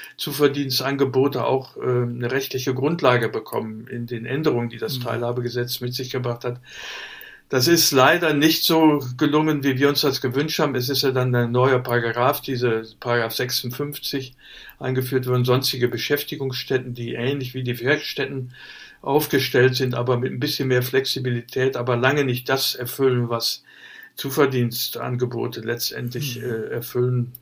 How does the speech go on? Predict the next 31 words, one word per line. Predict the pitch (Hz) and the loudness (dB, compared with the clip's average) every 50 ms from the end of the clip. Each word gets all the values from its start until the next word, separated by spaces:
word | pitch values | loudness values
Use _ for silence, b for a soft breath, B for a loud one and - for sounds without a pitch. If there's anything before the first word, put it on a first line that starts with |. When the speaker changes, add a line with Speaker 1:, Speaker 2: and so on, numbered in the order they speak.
| _ _ | _ _
Speaker 1:
wie | - 123 | -12 -12
ich | 117 - | -10 -6
das | - 120 - - | -6 -6 -6 -6
gerade | - 123 120 120 120 | -6 -4 -4 -2 -4
geschildert | 123 120 - - 123 123 120 117 117 - | -4 -6 -6 -4 -2 -2 -2 -2 0 0
habe. | 117 117 120 120 120 123 B B B B B B B B B B B | -2 -2 -2 -2 -6 -8 B B B B B B B B B B B
Insofern | 135 127 135 151 151 160 147 135 127 | -2 2 2 2 4 6 4 6 6
glaube | 131 127 127 143 147 143 | 6 6 8 8 6 4
ich, | 135 - | 2 0
fromme | - - 139 135 143 147 123 | -2 0 2 4 4 4 4
Wünsche | 123 139 160 165 - - 156 143 | 4 2 2 0 -2 -2 -2 -2
sind | 127 131 139 147 147 | -2 -2 -4 -4 -2
da | - 139 135 131 | 0 0 2 2
im | 127 135 | 0 0
Moment, | 131 135 131 127 131 139 156 156 151 - - - _ _ _ _ b b b b b b b b b b b - - - | 0 0 2 2 2 0 0 -2 -6 -8 -10 -10 _ _ _ _ b b b b b b b b b b b -20 -16 -10
äh, | - 151 147 135 131 127 123 120 B B B 123 127 127 - - 127 | -6 -4 0 0 0 0 0 -4 B B B -14 -14 -14 -14 -10 -8
haben | 113 113 113 120 | -6 -4 -2 0
wenig | 139 151 151 135 127 | 0 0 0 -2 0
Aussicht | 131 143 147 143 - - - 123 | 2 2 2 2 0 -2 -2 -2
Speaker 2:
Mhm. | 117 | -2
Speaker 1:
auf, | 131 139 135 127 - - - | 0 0 0 -2 -4 -6 -4
äh, | - 139 131 127 | -2 0 2 2
auf | 127 131 135 135 135 139 | 2 0 -2 -2 -2 -2
Erfüllung. | 131 127 - - 160 175 170 139 113 107 - - | -2 -2 -2 -2 0 2 2 2 0 -2 -6 -10
Aber | - 117 113 123 117 117 - B B B B B B B B B | -6 -4 0 0 0 0 -2 B B B B B B B B B
es | 127 123 123 127 | -4 -2 2 6
wäre | 135 151 170 185 170 165 | 8 8 8 8 6 4
natürlich | 160 147 131 127 127 - - 127 123 120 113 107 - - - - - _ _ _ _ _ _ - | 4 4 2 2 0 0 2 4 4 4 2 -2 -4 -6 -8 -10 -12 _ _ _ _ _ _ -18
wünschenswert, | - 127 120 127 131 131 - 135 127 123 - 120 117 110 - - | -12 -6 -2 -2 -2 -2 -4 -6 -4 -4 -4 -4 -4 -4 -4 -6
dass | 113 113 - - - - - _ _ _ - | -6 -4 -4 -6 -6 -10 -14 _ _ _ -14
dieses | 131 117 120 117 113 - - - - - | -12 -8 -6 -6 -4 -4 -6 -6 -8 -12